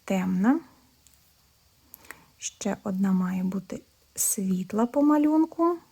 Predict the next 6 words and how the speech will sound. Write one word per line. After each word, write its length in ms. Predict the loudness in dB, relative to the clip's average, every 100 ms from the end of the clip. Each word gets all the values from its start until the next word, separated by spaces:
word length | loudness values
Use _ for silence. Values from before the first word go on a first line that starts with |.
| _ _ _ _ -20 -20 -20 -20 -20 -20 _ _
І 180 | 2 4
далі 580 | 4 4 4 6 6 4 -6
три 280 | -2 2 2
темних. 680 | 2 -2 0 -2 -4 -10 -18 -20 _ _ _ _ _ _ _ -20 -20 -20 _ _ _ _ _ _ _
Так, 500 | -12 -10 -16 -16 -20 -20 -6
один, 760 | -2 -2 -4 -6 -2 4 4